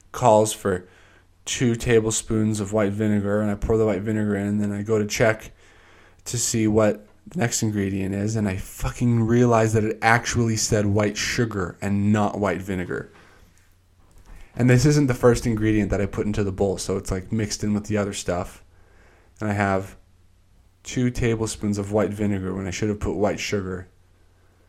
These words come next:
And I don't really know what to do. So I try to, like, scoop out the little bits that I can, and I'm, like, frustrated and annoyed, and I, it doesn't really work, and I'm just like,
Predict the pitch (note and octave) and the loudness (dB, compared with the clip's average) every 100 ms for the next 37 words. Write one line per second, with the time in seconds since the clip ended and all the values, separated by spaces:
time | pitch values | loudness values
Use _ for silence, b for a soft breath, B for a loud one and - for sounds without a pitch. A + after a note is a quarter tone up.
0 | _ _ - G2+ G2+ A2+ G#2 G#2+ G#2+ G#2+ | _ _ -6 -4 -2 -2 -2 -2 -2 -4
1 | F#2 - A2 G2+ F#2+ - b b b - | -6 -8 -4 -2 -2 -8 b b b -2
2 | G#2 G#2+ C3 A#2+ A2+ G#2 F#2+ - - - | 0 0 2 2 2 2 -2 -10 -4 -2
3 | - A#2+ A#2+ F#2+ G2 A2+ - G#2+ G#2+ A2 | 0 -2 2 4 4 4 0 -2 0 0
4 | G#2+ - G#2+ G#2 - G2 F#2 G2+ G#2+ F#2+ | -2 0 0 0 0 -2 -2 -2 -2 -2
5 | F#2 E2 - - F#2 - F#2+ F2+ F2+ F#2 | -4 -8 -10 -4 -2 -2 -2 -2 -2 -2
6 | F2+ F2+ F2 F2 F2 F2+ F2+ - - _ | -4 -4 -4 -4 -4 -4 -8 -12 -14 _
7 | _ _ B2 A#2+ G#2+ G2+ F#2+ F#2+ F#2+ F#2+ | _ _ 6 6 6 4 4 6 6 2
8 | F2 G2+ - F2 | -4 -4 -6 -8